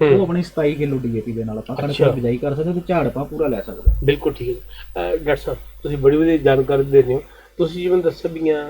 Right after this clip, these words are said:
Speaker 1: ਵੀ ਇਸ ਟਾਈਮ ਦੇ ਦੌਰਾਨ ਆਪਾਂ ਨੂੰ ਫਸਲਾਂ ਦੀ, ਇਹਦੀ ਫਸਲ ਕਣਕਾਂ ਦੀ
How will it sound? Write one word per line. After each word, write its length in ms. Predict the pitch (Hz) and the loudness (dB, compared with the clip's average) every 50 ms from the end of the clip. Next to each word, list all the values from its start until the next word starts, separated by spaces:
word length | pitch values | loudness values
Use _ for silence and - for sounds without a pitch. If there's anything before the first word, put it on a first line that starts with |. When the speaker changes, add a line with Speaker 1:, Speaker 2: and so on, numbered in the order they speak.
| - 131 - - | -10 -12 -12 -12
Speaker 1:
ਵੀ 160 | 160 143 139 151 | -10 -8 -6 -4
ਇਸ 280 | 160 160 147 135 - | -4 -2 -2 -2 0
ਟਾਈਮ 240 | - 156 139 139 143 | 2 2 2 2 2
ਦੇ 100 | 143 143 | 0 -2
ਦੌਰਾਨ 300 | 135 135 139 135 139 143 | -2 0 0 2 2 0
ਆਪਾਂ 200 | 160 - - 139 | 0 -2 -4 -4
ਨੂੰ 280 | 139 139 139 139 - - - - _ _ _ - 156 | -4 -4 -6 -8 -12 -16 -18 -20 _ _ _ 0 0
ਫਸਲਾਂ 320 | 139 - - 151 147 143 | 0 0 0 -2 -2 -2
ਦੀ, 160 | 143 143 147 | -2 -2 -2
ਇਹਦੀ 260 | 151 151 143 139 143 139 | -4 -4 -2 -4 -4 -4
ਫਸਲ 380 | 139 - - 123 131 139 143 | -6 -4 -2 0 0 0 0
ਕਣਕਾਂ 380 | 139 143 139 131 127 - 139 139 | 0 0 0 0 0 0 -2 -2
ਦੀ 240 | 139 139 135 139 | -2 -4 -8 -8